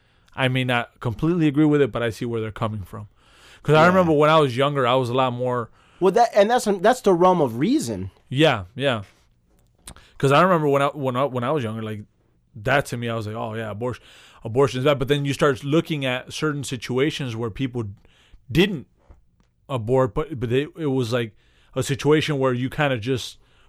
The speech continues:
Speaker 1: brought a kid into the world that you weren't really prepared to
Speaker 2: Yeah.
Speaker 1: care, like, or some of the people. So it's like, it,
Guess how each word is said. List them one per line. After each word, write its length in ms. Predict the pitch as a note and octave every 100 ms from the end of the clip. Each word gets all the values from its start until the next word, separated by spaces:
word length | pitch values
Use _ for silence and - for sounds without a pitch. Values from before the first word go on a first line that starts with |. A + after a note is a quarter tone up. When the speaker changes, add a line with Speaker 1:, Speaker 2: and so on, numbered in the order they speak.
| _
Speaker 1:
brought 220 | D#3+ C#3+
a 60 | C3
kid 500 | - - F3 D3+ C3 _ _ _ _ _ _
into 340 | D#3 C3 - D3
the 140 | C3
world 640 | A#2+ C#3+ D3+ C#3+ C3 A#2 - _ _ _ _ _ _ _ _ _ _
that 260 | C#3+ A#2+ B2
you 220 | B2 C#3
weren't 180 | D3 C#3
really 200 | C#3+ C3+
prepared 540 | - - C#3 C#3 C3+
to 300 | - A#2 G2+ - G#2
Speaker 2:
Yeah. 320 | G2 G2 G2
Speaker 1:
care, 440 | D3+ D3 A#2 G#2 - _ -
like, 260 | B2 A#2 -
or 120 | C#3+ B2
some 200 | D3 C#3+
of 60 |
the 80 | B2
people. 300 | - C#3+ C3+
So 160 | A2 C3+
it's 140 | B2+
like, 140 | C3 A#2+ - -
it, 120 | D#3